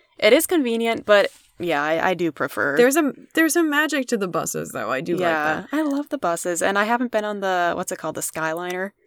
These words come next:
Speaker 2: I
Speaker 1: Is that
Speaker 2: have.
Speaker 1: what it's called? I'm
Speaker 2: Yeah, we
Speaker 1: excited
Speaker 2: went
Speaker 1: to try
Speaker 2: one.
Speaker 1: that. I think that goes
Speaker 2: It's
Speaker 1: to Pop,
Speaker 2: interesting.
Speaker 1: which is where we're
Speaker 2: It
Speaker 1: staying.
Speaker 2: does. It does. We were going to stay at Pop. I'm gonna,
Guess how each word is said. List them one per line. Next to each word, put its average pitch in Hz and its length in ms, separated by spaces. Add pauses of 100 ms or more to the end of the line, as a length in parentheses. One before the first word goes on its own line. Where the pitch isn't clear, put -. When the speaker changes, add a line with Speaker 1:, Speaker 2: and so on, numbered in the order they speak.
(1200)
Speaker 2:
I 175 120
Speaker 1:
Is - 60
that - 60
Speaker 2:
have. - 80
Speaker 1:
what 180 80
it's 175 100
called? 190 300 (140)
I'm 190 120
Speaker 2:
Yeah, 180 80
we - 40
Speaker 1:
excited 175 160
Speaker 2:
went 165 120
Speaker 1:
to 151 60
try 170 120
Speaker 2:
one. 165 80
Speaker 1:
that. 147 340
I 185 80
think 285 180
that 262 140
goes 170 180
Speaker 2:
It's 330 100
Speaker 1:
to 339 60
Pop, 262 80
Speaker 2:
interesting. - 240
Speaker 1:
which 120 120
is 180 120
where - 140
we're 196 80
Speaker 2:
It 190 60
Speaker 1:
staying. 185 240
Speaker 2:
does. - 300 (260)
It 180 120
does. 123 400 (160)
We 226 280
were 254 180
going 190 340
to 190 100
stay 170 260
at 165 120
Pop. 160 260 (100)
I'm 170 280
gonna, 160 240